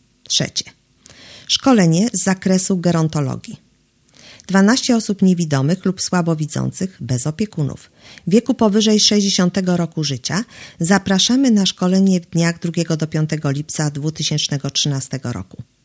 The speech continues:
Celem tego szkolenia jest pomoc rehabilitacyjna, doskonalenie technik samodzielnego wykonywania czynności dnia codziennego oraz poruszania się z przewodnikiem, a także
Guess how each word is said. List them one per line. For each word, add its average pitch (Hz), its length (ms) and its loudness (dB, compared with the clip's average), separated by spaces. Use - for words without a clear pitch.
Celem 269 280 4
tego 202 200 0
szkolenia 196 560 2
jest 202 300 -2
pomoc 180 400 2
rehabilitacyjna, 147 1120 -4
doskonalenie 196 720 4
technik 180 400 -2
samodzielnego 180 680 2
wykonywania 165 680 -2
czynności 151 540 -2
dnia 151 280 -2
codziennego 139 720 -4
oraz 214 300 2
poruszania 202 580 2
się 160 200 0
z - 100 -6
przewodnikiem, 196 840 -2
a 190 100 -4
także 214 460 -2